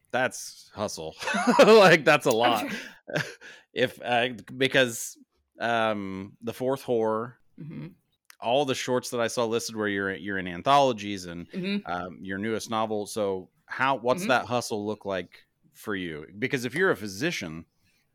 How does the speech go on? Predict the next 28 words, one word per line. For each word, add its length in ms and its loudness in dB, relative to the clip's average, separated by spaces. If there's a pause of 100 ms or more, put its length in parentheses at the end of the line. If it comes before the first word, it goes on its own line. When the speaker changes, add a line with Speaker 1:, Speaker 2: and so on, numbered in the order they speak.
(120)
Speaker 1:
that's 220 -2
Speaker 2:
Mm-hmm. 100 -4
Speaker 1:
not 320 0
a, 560 0 (720)
"I'll 120 0
just 260 -8
go 140 0
to 80 -4
work 320 -4
and 100 -10
just 180 -14
kinda 640 -10 (400)
get 120 -4
Speaker 2:
It's, 100 -8
Speaker 1:
through 160 -12
the 120 -14
Speaker 2:
yeah. 300 -4
Speaker 1:
day." 120 -12 (460)
Speaker 2:
Yeah, 140 0
Speaker 1:
What's, 280 6
what's 140 4
that 140 6
Speaker 2:
it's 80 0
Speaker 1:
hustle 240 2
Speaker 2:
not 80 0
Speaker 1:
look 120 -6
like? 300 -8 (460)
Speaker 2:
Oof. 300 -14